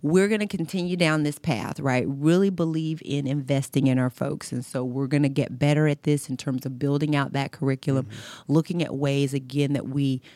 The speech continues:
Speaker 1: not only use do it formally in the classroom, and we're all familiar kind of with that seventy twenty ten model. Ten percent of the learning happens formally in the classroom,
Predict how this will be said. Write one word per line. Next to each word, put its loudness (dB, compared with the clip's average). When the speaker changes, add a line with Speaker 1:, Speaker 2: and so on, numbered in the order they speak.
Speaker 1:
not 4
only 2
use -2
do 4
it 0
formally 0
in 0
the -2
classroom, -2
and 0
we're 0
all 2
familiar -2
kind -2
of 2
with -6
that -2
seventy 0
twenty 2
ten 0
model. -2
Ten -2
percent -2
of -2
the -4
learning 0
happens -4
formally 2
in 4
the 0
classroom, -4